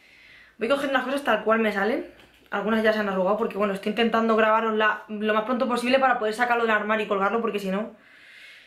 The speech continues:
Le cogí a Lucía esta camiseta top,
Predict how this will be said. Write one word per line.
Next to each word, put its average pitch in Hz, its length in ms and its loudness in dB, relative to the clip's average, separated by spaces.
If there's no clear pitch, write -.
Le 233 120 -2
cogí 226 220 -4
a 254 60 0
Lucía 247 400 -2
esta 233 280 2
camiseta 208 840 0
top, 269 320 2